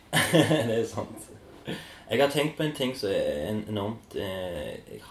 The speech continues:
jeg, jeg misliker jo ikke kunst, men jeg, det er, det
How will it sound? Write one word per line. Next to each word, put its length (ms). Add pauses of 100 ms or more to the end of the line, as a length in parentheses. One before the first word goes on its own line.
(140)
jeg, 200
jeg 100
misliker 640
jo 120
ikke 440
kunst, 380
men 100
jeg, 140 (720)
det 140
er, 100
det 40